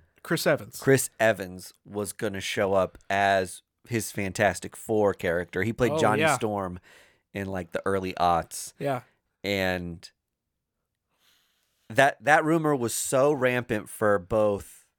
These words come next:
Speaker 2: I think, the Spider-Man movie and, um,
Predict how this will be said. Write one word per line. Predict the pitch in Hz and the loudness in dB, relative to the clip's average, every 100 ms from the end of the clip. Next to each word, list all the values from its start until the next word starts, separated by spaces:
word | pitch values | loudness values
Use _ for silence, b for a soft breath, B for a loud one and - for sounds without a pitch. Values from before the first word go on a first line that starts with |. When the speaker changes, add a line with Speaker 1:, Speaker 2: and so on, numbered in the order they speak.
| - | -8
Speaker 2:
I | 98 | -6
think, | 120 104 | -4 -6
the | 92 | -8
Spider-Man | - 117 123 123 123 123 117 | -2 2 2 2 0 0 0
movie | 117 120 107 117 113 110 110 - _ 95 | 0 -2 -2 -4 -2 -4 -8 -12 _ -6
and, | 101 101 98 98 92 95 - _ _ _ _ _ _ - | -2 0 0 -2 -6 -12 -18 _ _ _ _ _ _ -14
um, | 92 92 90 87 87 87 | -8 -4 -4 -4 -8 -14